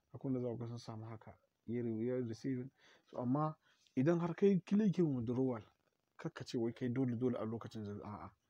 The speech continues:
Suna amfani da working days ne. From Monday to Friday, in Allah ya yarda ba zai kai wannan adadin kwanakin ba,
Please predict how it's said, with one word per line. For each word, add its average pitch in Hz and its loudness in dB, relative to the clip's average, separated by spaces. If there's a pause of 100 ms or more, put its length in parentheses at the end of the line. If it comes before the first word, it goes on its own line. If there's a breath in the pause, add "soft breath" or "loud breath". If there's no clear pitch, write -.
(280)
Suna - -4
amfani 120 -6
da 127 -2
working 131 0
days 117 0
ne. 104 -6 (800)
From 117 -4
Monday 160 0
to 135 -6
Friday, 113 -4
in 143 -4
Allah 131 -2
ya 117 -4
yarda 110 -4
ba 117 -4
zai 113 -4
kai - -8
wannan 117 -6 (880 soft breath)
adadin 123 2
kwanakin 110 -6
ba, 170 -6